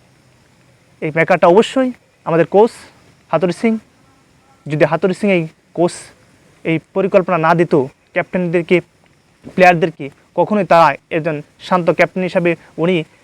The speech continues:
সাংবাদিকের সামনে হইছে বলেই তো উনি বলছে, না হলে তো উনি বলতো না এই কথাটা। তাহলে আপনারা চিন্তা করেন, আপনারা বিবেচনা করেন, এই হাতুড়ি সিং কোচ, আমাদের,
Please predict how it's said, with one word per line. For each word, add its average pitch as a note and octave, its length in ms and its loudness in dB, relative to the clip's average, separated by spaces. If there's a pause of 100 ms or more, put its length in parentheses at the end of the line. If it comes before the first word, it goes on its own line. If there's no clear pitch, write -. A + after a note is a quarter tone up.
(120)
সাংবাদিকের D3+ 440 2
সামনে D#3 360 -2
হইছে D#3+ 220 0
বলেই F3 200 4
তো E3+ 180 -4 (180)
উনি D#3 140 0
বলছে, D3 400 0 (180)
না D3+ 80 -6
হলে D#3 160 2
তো D3+ 120 0
উনি D#3+ 160 4
বলতো D3+ 260 2
না C#3 60 2
এই C3+ 80 2
কথাটা। C3 260 -2 (640)
তাহলে D#3+ 280 4 (540)
আপনারা F3+ 240 2
চিন্তা G#3+ 280 2
করেন, G#3+ 240 4 (240)
আপনারা F#3 320 2
বিবেচনা F#3+ 400 2
করেন, C#3+ 260 0 (200)
এই D#3+ 80 -6
হাতুড়ি E3 360 -2
সিং F3+ 180 -4
কোচ, F3 180 4 (540)
আমাদের, E3+ 340 4